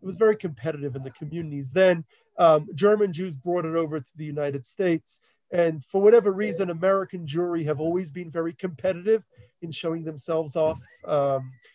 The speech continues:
for good and for bad. Um, it's been one of our challenges, um, trying to, um, what's the show? Uh, um, doing the Co-, Outdoing the Coens. Um,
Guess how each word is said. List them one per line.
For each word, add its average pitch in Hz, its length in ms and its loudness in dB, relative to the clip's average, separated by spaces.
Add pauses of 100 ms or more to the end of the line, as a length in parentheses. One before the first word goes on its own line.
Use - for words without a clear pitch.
(160)
for 185 160 0
good 175 200 4
and 180 180 0
for 175 180 -2
bad. 175 440 2 (160)
Um, 131 320 -8
it's - 140 -20
been 147 200 -8
one 151 120 -2
of 139 100 -4
our 143 140 -2
challenges, 151 720 -4 (340)
um, 135 440 -2 (1000)
trying 151 320 -2
to, 147 380 -6
um, 139 380 -2 (1200)
what's 160 220 -4
the 170 80 -12
show? 180 580 -2 (200)
Uh, 151 120 0
um, 135 220 -6 (100)
doing 170 200 -6
the 151 80 -6
Co-, - 260 0
Outdoing 165 360 0
the 160 60 -6
Coens. 190 520 2 (460)
Um, 139 480 4